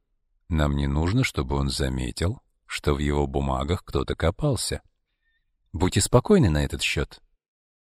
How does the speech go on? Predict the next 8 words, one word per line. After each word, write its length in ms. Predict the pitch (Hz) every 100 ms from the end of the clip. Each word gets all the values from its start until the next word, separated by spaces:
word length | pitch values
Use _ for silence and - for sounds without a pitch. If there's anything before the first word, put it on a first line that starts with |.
| _
Вероника 460 | 92 110 190 214 135
подошла 340 | 92 87 87
к 60 | -
сейфу 320 | 95 82 78
Бежецкого 540 | 82 131 - - 139
и 180 | 131 101
набрала 360 | 87 76 82 113
код. 500 | - 120 - -